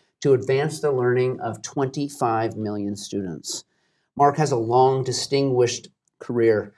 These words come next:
forty years as an educational leader, including time as a math and physics teacher, school principal, and chief executive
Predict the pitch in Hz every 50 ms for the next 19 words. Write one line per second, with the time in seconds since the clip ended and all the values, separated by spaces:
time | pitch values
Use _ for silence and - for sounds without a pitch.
0 | _ _ - - - 175 170 190 180 180 165 160 151 151 147 139 120 120 120 123
1 | 123 123 113 117 117 - - 135 123 - - 127 113 110 110 117 117 110 113 113
2 | 117 120 117 113 - - - 185 185 175 147 123 117 120 127 127 _ - - _
3 | _ _ _ - 123 113 117 123 123 120 117 107 117 98 104 110 110 110 110 123
4 | 113 110 113 123 113 117 131 127 - - 123 120 - 147 175 208 202 - _ _
5 | _ _ - - _ 131 123 113 117 - 120 110 107 - 131 139 160 190 202 -
6 | _ _ _ _ _ _ _ 117 117 - - 151 139 139 131 - - 131 123 123
7 | - 131 123 123 131 127 131 123